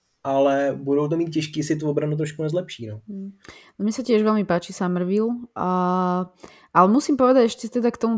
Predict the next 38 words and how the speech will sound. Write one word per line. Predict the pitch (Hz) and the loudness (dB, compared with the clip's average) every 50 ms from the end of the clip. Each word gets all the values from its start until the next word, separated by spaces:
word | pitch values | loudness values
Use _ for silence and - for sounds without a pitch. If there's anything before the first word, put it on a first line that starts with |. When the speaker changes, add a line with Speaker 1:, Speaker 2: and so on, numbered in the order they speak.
| 196 | -4
Speaker 2:
Tottenhamu | 196 185 - 208 208 208 202 202 | -6 -8 -8 -8 -6 -4 -4 -2
jedna | 196 190 180 196 202 | -2 -2 -4 -4 -6
poznámočka, | 190 190 185 170 190 180 180 180 175 - - - 185 185 | -6 -8 -8 -6 -6 -4 -4 -6 -6 -8 -8 -6 -6 -6
že, | 165 185 180 175 175 175 _ - - _ _ _ - | -4 -4 -4 -4 -6 -8 _ -20 -20 _ _ _ -12
že | 170 175 | -10 -4
presne | - 226 233 - 277 262 | -4 -4 -2 0 -2 -2
ako | - 240 | -2 -4
si | 214 - 233 | -4 -2 0
vravel, | 208 202 208 208 208 202 | 2 4 4 4 4 2
že | 190 190 | 0 -2
dostanú | 190 196 196 - 220 208 196 196 196 190 190 - - 101 87 - | -4 -6 -4 -4 -2 -2 0 0 0 0 0 -2 -4 -6 -8 -6
o | - - 175 | -4 -4 -2
polčase | - 196 190 - 202 190 214 208 | -2 -2 -2 -2 -4 -4 -4 -2
kefu | 208 190 185 180 - 185 180 | 0 -2 -2 0 0 0 0
od | 180 175 - | 0 0 -2
Ko-, | - 175 - | -4 -2 -2
od | - 175 - | -2 -4 -4
Conteho | - - 175 175 165 - 180 180 180 202 196 - - - - - - - - _ _ | -4 -4 -4 -2 -2 -2 0 2 2 2 0 -2 -10 -20 -20 -20 -20 -20 -20 _ _
a | 160 - - | -2 -2 0
oni | - 202 202 208 214 220 214 214 214 214 214 214 - - - - - - - - - - - _ _ _ _ _ _ _ _ _ _ _ _ _ _ | 2 2 4 4 4 4 4 4 4 4 2 2 0 -4 -12 -16 -16 -18 -18 -16 -16 -18 -18 _ _ _ _ _ _ _ _ _ _ _ _ _ _
majú | 185 180 196 214 254 294 | 0 2 4 4 4 4
v | 285 - | 2 2
sebe | - 294 247 277 269 | 2 6 8 10 8
akoby | 262 - 285 262 269 - | 8 8 4 2 2 0
tú | 240 220 | -4 -8
silu, | - - 269 285 302 285 | -8 -6 -4 -2 2 2
alebo | 240 214 208 202 208 | 4 4 4 4 2
ja | 208 220 | 2 2
neviem, | 240 262 240 | 0 -2 -2
ako | 214 202 185 | -4 -6 -6
to | - 208 214 | -6 -4 -4
nazvať, | 214 208 220 220 | -2 -2 0 0
že, | 208 202 - - _ _ | 0 -2 -2 -4 _ _
že | 190 190 180 | -4 -4 0
dva | 180 208 247 | 8 8 8
góly, | 262 233 208 185 185 196 196 | 10 10 8 8 8 8 6
ktoré | 196 196 202 196 196 185 | 4 4 4 4 4 6
dali, | 165 156 156 160 165 170 | 4 4 4 2 -2 -4